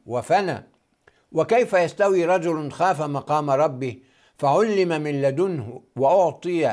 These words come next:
آيات كبرى، ونورا وصلاحا ونهى، وأرسل إلى خلق الله ليهديهم إلى سبل الهدى، ورجل آخر يمشي كلصوص في الليل،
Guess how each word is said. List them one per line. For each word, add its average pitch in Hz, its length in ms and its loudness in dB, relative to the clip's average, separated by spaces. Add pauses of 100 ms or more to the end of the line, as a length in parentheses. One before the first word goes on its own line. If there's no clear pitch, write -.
(140)
آيات 135 560 0
كبرى، 123 540 -4 (540)
ونورا 151 680 2
وصلاحا 135 680 0
ونهى، 131 640 -2 (460)
وأرسل 190 600 2
إلى 147 380 4
خلق 185 360 0
الله 147 420 0
ليهديهم 135 840 -2
إلى 120 240 -6
سبل 151 340 -6
الهدى، 131 440 0 (560)
ورجل 175 640 2
آخر 160 500 0
يمشي 156 420 -4
كلصوص 139 640 -2
في 127 240 -8
الليل، 117 520 -2